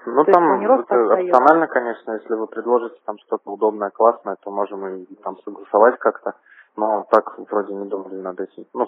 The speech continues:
Speaker 1: сами, по крайней мере, не хотим.
Speaker 2: Мгм, поняла. И в сто вот этих вот десяти метрах, там у нас получается две спальни, взрослая, детская?
Speaker 1: М,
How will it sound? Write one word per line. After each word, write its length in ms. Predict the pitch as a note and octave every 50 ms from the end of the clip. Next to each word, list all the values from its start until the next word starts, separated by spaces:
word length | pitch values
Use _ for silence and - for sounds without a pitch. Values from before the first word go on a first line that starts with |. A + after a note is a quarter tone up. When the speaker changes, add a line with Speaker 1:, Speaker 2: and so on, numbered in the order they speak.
| - -
Speaker 1:
сами, 180 | A#2+ G#2+ G#2
по 120 | - - -
крайней 260 | - - G2+ G#2 G2+
мере, 140 | G2+ - -
не 80 | G2+ -
хотим. 380 | - - - _ - G2 F#2+ _ _ _ _ _ _ _ _ _ _ _ _ _ _ _ _ _ _ _ _ _ _ _ _ _ _ _ _ _ _ _ _ _ _ _ _ _ _ _ _ _ _ _ _ _ _ _ _ _ _ _ _ - A#3
Speaker 2:
Мгм, 280 | A#3 A3 B3 C4 C#4 C4+
поняла. 340 | A3+ A3+ A#3 A3 G3 F#3 F#3 - - - - - _ _ -
И 180 | B3+ C4 C#4 C#4+
в 60 | - - - -
сто 380 | - C4 C4 C4+ C4 C4 B3+ A#3+
вот 200 | G#3 A3 A3+ -
этих 280 | A#3+ A3+ - G#3+ - -
вот 160 | G#3+ G3+ F#3
десяти 320 | G3 G3+ - _ - A3+
метрах, 420 | G#3+ A3 G3+ G3 - F#3+ F#3 - -
там 200 | - G#3+ A#3 A#3
у 20 | A3+
нас 160 | A3 G#3+ G#3 -
получается 680 | - G3+ G3+ G3 - - G#3+ G3+ G3+ G3 - - G#3+ G3
две 260 | F#3+ F#3+ F#3 A3+ A3 - -
спальни, 380 | - C#4 C#4+ E4 E4 D4 G#3 F#3
взрослая, 500 | F3+ F#3+ G3 A3 A3 - - A3 G#3+ G#3+
детская? 460 | G#3+ C#4 E4 - _ - G#3+ G3 F#3+ _ _ _ _ _ -
Speaker 1:
М, 500 | A#2+ A#2 A2 A2 G#2+ G#2+ G#2+ G#2+ G#2+ G#2+